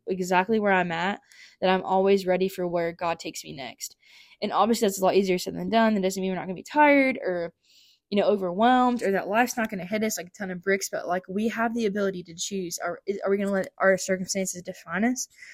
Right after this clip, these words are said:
Are we gonna let our struggles hold us down? Are we, are we gonna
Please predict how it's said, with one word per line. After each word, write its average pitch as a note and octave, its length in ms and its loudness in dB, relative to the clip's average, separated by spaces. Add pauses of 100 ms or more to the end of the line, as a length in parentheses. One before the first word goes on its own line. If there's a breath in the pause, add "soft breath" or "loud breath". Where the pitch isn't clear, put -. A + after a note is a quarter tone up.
(160 loud breath)
Are G3 80 6
we G3 80 6
gonna F#3 100 2
let F3+ 100 4
our F3+ 120 2
struggles F#3 580 0 (480)
hold G#3 260 4
us G#3+ 140 4
down? F#3+ 360 4
Are F#3 140 0
we, F#3 220 2
are F3 160 2
we F#3 100 0
gonna F#3+ 260 2